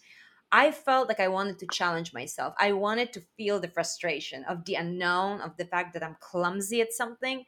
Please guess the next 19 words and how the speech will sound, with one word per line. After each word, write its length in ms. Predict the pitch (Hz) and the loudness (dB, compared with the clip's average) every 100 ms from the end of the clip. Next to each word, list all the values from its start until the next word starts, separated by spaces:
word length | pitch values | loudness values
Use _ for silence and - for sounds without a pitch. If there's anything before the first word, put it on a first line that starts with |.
| - | -6
that 160 | 190 175 | 0 0
I 100 | 170 - | 0 -4
have 180 | 208 214 | -4 -4
to 80 | 220 | -4
figure 280 | - 220 190 | -4 0 2
it 100 | 180 | 6
out 220 | 175 196 | 8 8
again. 420 | 233 262 277 320 320 _ - | 4 2 2 0 -6 _ -20
So 260 | - 233 208 214 | -2 4 4 8
that 240 | 240 294 | 8 8
was 220 | 254 214 | 4 4
the, 200 | 208 196 185 | 4 4 4
the 100 | 170 | 0
idea 380 | 156 254 277 160 | 0 4 4 4
behind 380 | 160 160 151 | -4 -6 -2
it. 140 | 160 156 | -2 -2
And 80 | 185 | -2
I 100 | 170 | -2
started, 680 | 170 - 269 302 180 180 | -4 2 6 6 6 0